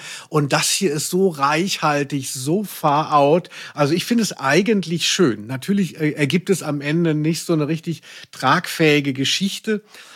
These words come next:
Aber wie du auch sagst, Timothy Leary-Momente, also auch so ein bisschen Horrortrip. Also, also es gibt ja bei Wenn die Gondeln Trauer tragen, wenn das Mädchen mit dem roten Anorak u-, umgedreht wird und dann ist das kein Kindergesicht, sondern irgendwie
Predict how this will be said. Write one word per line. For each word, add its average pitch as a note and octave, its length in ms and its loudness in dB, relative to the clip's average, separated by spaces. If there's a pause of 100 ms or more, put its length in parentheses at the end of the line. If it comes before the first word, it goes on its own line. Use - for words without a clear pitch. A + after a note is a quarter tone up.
(200)
Aber D#3+ 340 4
wie D#3+ 80 0
du G3 80 2
auch E3 160 -2
sagst, E3+ 320 0
Timothy F3 300 -2
Leary-Momente, F3+ 1200 2
also D3 260 -4
auch E3 200 0
so - 120 -4
ein E3+ 40 -2
bisschen F3 340 -4
Horrortrip. F3+ 640 2
Also, C#3 340 -6 (460)
also C3 140 -4
es C3 40 -4
gibt G3+ 160 -4
ja F3 120 4
bei C#3+ 420 0
Wenn C#3+ 260 0
die E3+ 100 -2
Gondeln E3+ 340 0
Trauer F3 320 4
tragen, D3 420 2
wenn C#3 100 -4
das C#3+ 140 -6
Mädchen E3 300 -2
mit E3 120 -2
dem D#3 120 -2
roten D#3+ 280 -6
Anorak D#3 560 0
u-, G3 60 -4
umgedreht E3 800 0
wird D#3+ 260 4
und D#3+ 220 0
dann D3+ 140 0
ist G3 160 -4
das G3 100 -6
kein E3 180 0
Kindergesicht, E3+ 720 0
sondern D#3 320 0
irgendwie D#3 640 -4